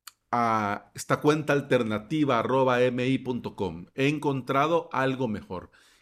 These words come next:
y se llama DuckDuckGo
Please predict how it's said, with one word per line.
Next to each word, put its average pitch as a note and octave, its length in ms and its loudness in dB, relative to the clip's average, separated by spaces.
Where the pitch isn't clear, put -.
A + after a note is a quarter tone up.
y E3 80 2
se D3+ 180 2
llama D3+ 520 4
DuckDuckGo A#2+ 1600 2